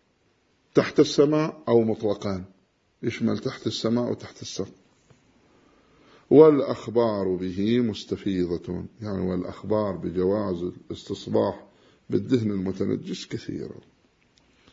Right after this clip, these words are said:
الأخبار على ثلاثة أقسام. القسم الأول الجواز مطلقاً،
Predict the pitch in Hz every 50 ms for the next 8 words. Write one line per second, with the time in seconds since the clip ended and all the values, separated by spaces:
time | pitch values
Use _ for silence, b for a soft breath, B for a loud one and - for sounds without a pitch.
0 | b b b - - - - - - - - 135 165 175 170 160 135 135 127 123
1 | 117 117 - 120 127 147 143 151 156 - - - - - - - - 87 82 80
2 | - - _ _ _ _ _ _ _ _ _ _ _ _ _ _ _ _ _ _
3 | _ _ - _ - b b b b b b b b b - 117 117 - 123 -
4 | - - 139 139 135 135 139 135 135 127 127 127 127 123 120 113 - - 107 104
5 | 98 104 104 101 110 117 110 107 104 98 - 95 90 90 - - 92